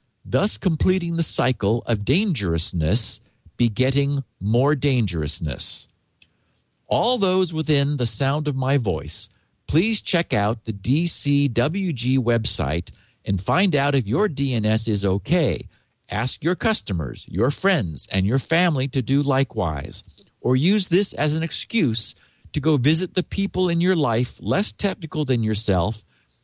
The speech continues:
and show them how to check their D N S." And so wrapping up under, he says, July nine and beyond. On July nine, twenty twelve, the replacement D N S servers operated by I S C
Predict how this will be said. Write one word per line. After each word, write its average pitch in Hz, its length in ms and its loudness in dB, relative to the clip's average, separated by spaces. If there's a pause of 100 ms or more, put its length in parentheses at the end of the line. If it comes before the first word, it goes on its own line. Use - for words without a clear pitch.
(120)
and 127 160 2
show 160 300 2
them 196 140 0
how 160 160 2
to 156 100 0
check - 380 -4
their 127 160 0
D 117 260 2
N 113 100 4
S." - 460 -4 (880)
And 107 120 -4
so 123 200 2
wrapping 127 440 0
up 113 200 -2
under, 117 360 2
he 117 160 2
says, 110 320 0
July 127 500 0
nine 151 540 0
and 131 240 -2
beyond. 92 640 -2 (680)
On 107 200 0
July 117 340 2
nine, 180 380 0
twenty 156 320 -2
twelve, 104 360 0
the 107 80 -2
replacement 151 680 -2
D 151 180 0
N 143 80 0
S 135 140 2
servers 104 460 -2
operated 156 640 -2
by 139 380 0 (260)
I 127 240 2
S 165 240 0
C 117 460 -2